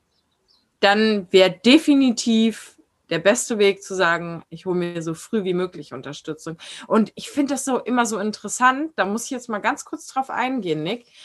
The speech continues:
weil ich krieg schon öfter die Frage gestellt, ob man bei uns jetzt, also das Coaching, was wir beide machen, mit Rado zusammen,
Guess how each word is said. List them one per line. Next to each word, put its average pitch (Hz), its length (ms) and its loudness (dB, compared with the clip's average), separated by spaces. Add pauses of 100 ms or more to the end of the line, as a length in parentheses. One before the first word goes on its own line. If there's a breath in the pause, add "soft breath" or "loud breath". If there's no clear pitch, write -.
weil 202 140 4
ich 208 100 -10
krieg 285 200 -6
schon 302 260 -4
öfter 285 280 -4
die 240 140 -6
Frage 233 380 0
gestellt, 214 640 -6 (680)
ob 220 200 0
man 226 220 0
bei 185 200 0
uns 359 480 0
jetzt, 175 320 -4
also 175 540 -2 (120)
das 180 160 -10
Coaching, 190 360 2
was 175 180 -4
wir 202 120 2
beide 165 220 4
machen, 175 420 2 (1040)
mit 175 260 -2
Rado 165 260 6
zusammen, 185 480 4